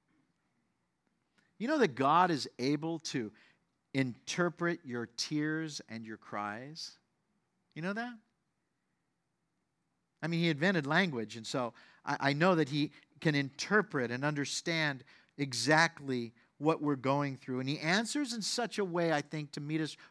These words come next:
right in that place, right where we're at. God uses adversity in our lives for good.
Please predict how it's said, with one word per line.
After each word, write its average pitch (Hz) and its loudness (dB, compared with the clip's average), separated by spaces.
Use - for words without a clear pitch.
right 196 0
in 160 -4
that 139 -2
place, - -8
right 247 -2
where 208 -2
we're 160 0
at. 92 -4
God 254 6
uses 160 4
adversity 139 4
in 135 0
our 127 0
lives 110 2
for 156 2
good. 135 2